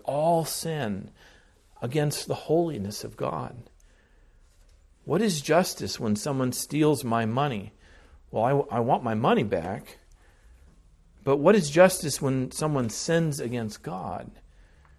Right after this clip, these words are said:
Well, what really has happened when someone sins against God is that they have rebelled against him. And sin shows that they, they have taken sides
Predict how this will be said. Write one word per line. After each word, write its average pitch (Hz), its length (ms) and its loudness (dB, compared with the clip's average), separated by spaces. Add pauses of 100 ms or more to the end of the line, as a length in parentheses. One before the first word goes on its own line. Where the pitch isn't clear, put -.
(1040)
Well, 170 280 6
what 143 240 2
really 160 360 6
has 110 300 -4
happened 143 600 -2 (460)
when 120 160 -4
someone 143 400 2
sins 151 480 -4
against 107 400 -4
God 120 540 0 (800)
is 127 180 -6
that 135 180 0
they 147 100 2
have 120 340 -4 (200)
rebelled 135 640 6
against 107 460 -4
him. 113 420 -6 (960)
And 120 120 -2
sin 170 280 4
shows 165 460 8
that 127 180 2
they, 135 200 6
they 131 220 2
have 123 220 0
taken 151 400 -4
sides 131 1000 2